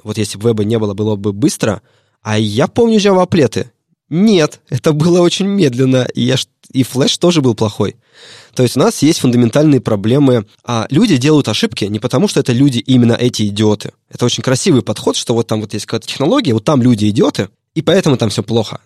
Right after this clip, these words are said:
А вот тут сидят великие гении, которые всё правильно сделают. В течение всей истории человечества это заканчивалось одинаково плохо.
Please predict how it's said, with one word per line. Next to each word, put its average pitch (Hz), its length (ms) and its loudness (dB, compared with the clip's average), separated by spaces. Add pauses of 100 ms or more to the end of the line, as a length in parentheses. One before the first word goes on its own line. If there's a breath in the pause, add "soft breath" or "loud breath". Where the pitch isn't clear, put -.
А 113 100 -2
вот 110 200 -2
тут - 240 -2
сидят 113 380 -2
великие 120 380 0
гении, 185 280 2
которые 143 300 2
всё 127 120 -4
правильно 120 420 2
сделают. 101 500 -2 (200 soft breath)
В - 60 -20
течение 135 280 2
всей 156 280 2
истории 110 260 0
человечества 135 420 0
это 104 120 -2
заканчивалось 104 440 -2
одинаково 101 400 -6
плохо. - 300 -10